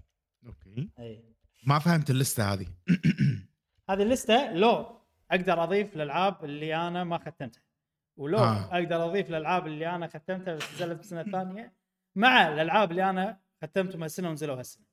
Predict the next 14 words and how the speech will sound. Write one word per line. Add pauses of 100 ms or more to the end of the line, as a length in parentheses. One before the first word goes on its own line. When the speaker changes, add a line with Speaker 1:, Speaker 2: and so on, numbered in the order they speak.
(260)
Speaker 1:
أوكي.
Speaker 2:
شلون
بيصير
شكل
اللستة؟ (380)
يعني
زلدة
Speaker 1:
مم.
Speaker 2:
ستيل
لو، (100)
فهمت؟ (180)
كذي
يعني.
Speaker 1:
مم.